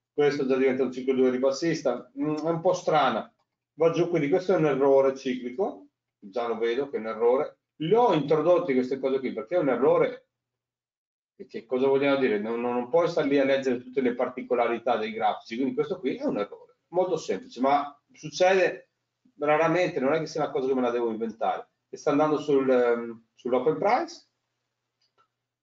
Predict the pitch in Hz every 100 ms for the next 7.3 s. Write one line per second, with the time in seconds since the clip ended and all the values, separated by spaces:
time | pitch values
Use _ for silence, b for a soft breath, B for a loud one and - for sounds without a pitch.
0 | _ _ 127 127 139 143 127 - 160 165
1 | 165 165 160 151 143 143 151 139 160 160
2 | 151 156 151 - _ _ _ _ - 113
3 | 135 131 127 110 107 - 113 110 104 -
4 | 110 107 - 127 123 120 113 110 104 -
5 | - 123 120 - 143 139 120 123 - 135
6 | 139 120 113 104 120 113 117 117 117 107
7 | 110 92 -